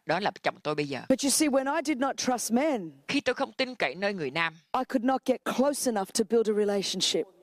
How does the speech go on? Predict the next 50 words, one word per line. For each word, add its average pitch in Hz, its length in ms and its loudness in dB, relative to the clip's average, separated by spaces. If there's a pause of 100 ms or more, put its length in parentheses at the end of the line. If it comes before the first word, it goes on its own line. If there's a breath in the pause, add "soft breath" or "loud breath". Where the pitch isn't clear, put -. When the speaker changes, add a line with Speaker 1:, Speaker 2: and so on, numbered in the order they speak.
Speaker 1:
tôi 247 140 4
không 254 180 -4
thể 156 160 0
đến 226 240 2 (100)
gần 175 200 2
họ 151 160 2
đủ 147 220 -2
để 185 120 -2
xây 240 240 0
dựng 156 160 -2
một 135 140 -10
mối 214 140 0
liên 196 160 2
hệ. 139 140 -6 (680)
Speaker 2:
I 302 240 2
grew 302 280 4
up 320 80 -6
in 294 140 2
a 262 60 4
very 269 340 0 (100)
poor 277 380 2
community 262 580 4
in 214 120 2
Sydney, 220 380 2
Australia. 196 540 0 (280)
Speaker 1:
Tôi 254 80 4
đã 214 100 2
lớn 220 220 -2
lên 254 180 -4
tại 160 80 -4
một 143 180 -8
cộng 151 180 0
đồng 151 140 0
rất - 260 -6
nghèo 165 180 0
nàn 147 240 -2
ở 139 100 -2
Sydney, 208 460 -2
Úc, - 100 -4 (240)
ờ, 156 240 0
Úc - 180 -2
Châu. 175 260 0
Speaker 2:
So - 180 4
it 320 100 -2
was 240 160 0
very 359 280 4
hard 320 380 -2
for 302 60 4
me 302 120 4
to - 140 0